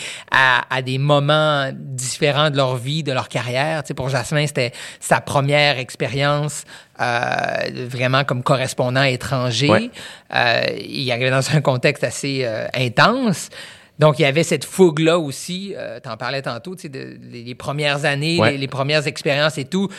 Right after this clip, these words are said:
Speaker 1: Lui, il allait beaucoup sur le terrain, il faisait beaucoup de reportages. Moi, j'avais un petit peu plus de recul par rapport à la région. Euh, j'avais, euh, mais je faisais moins de reportages sur le terrain.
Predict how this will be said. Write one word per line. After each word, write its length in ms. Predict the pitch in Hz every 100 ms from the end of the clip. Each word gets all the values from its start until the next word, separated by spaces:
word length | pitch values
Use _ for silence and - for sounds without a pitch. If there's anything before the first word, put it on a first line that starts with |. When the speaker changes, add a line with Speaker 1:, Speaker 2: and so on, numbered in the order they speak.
| -
Speaker 1:
Lui, 120 | 139 147
il 40 |
allait 160 | 135 139
beaucoup 320 | 151 - 175
sur 160 | 165
le 80 | 147
terrain, 320 | 135 131 131
il 140 | 190 156
faisait 160 | 131
beaucoup 180 | 131 160
de 60 | 151
reportages. 600 | 139 120 - 156 202 185 - - -
Moi, 140 | 151
j'avais 460 | 151 147 143 143 -
un 140 | 139 135
petit 340 | - _ -
peu 140 | 165
plus 220 | 143 170 156
de 60 |
recul 520 | 131 127 - 170 165
par 140 | 147 127
rapport 460 | 120 143 147 139 156
à 220 | 127 127
la 120 | 127 127
région. 680 | 135 123 110 147 202 240 - - - 139
Euh, 300 | 131 123 123
j'avais, 580 | 127 127 120 131 123 120
euh, 400 | 120 123 - -
mais 500 | 131 139 139 139 131
je 160 | 131 -
faisais 260 | 139 131 139
moins 160 | 147
de 60 | 151
reportages 400 | 135 127 139 143
sur 80 | 151
le 100 | 123
terrain. 580 | 135 123 131 180 208